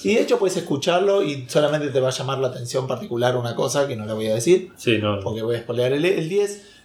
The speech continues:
Speaker 1: Eh, pero dije, ah, bueno, nada, es así y listo. No me di mucha, no le di muchas vueltas. Eh,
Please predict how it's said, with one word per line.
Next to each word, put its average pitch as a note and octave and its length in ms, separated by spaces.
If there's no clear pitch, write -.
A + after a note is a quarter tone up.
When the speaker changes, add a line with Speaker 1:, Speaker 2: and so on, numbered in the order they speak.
Speaker 1:
Eh, A2 440
pero B2+ 260
dije, D3 340
ah, E3+ 140
bueno, D3 260
nada, A2+ 340
es A#2+ 140
así C3 380
y - 20
listo. A2 280
No A#2 80
me A#2 100
di B2+ 80
mucha, C3+ 600
no B2 80
le B2+ 100
di B2+ 60
muchas C3 280
vueltas. F3+ 360
Eh, B2+ 240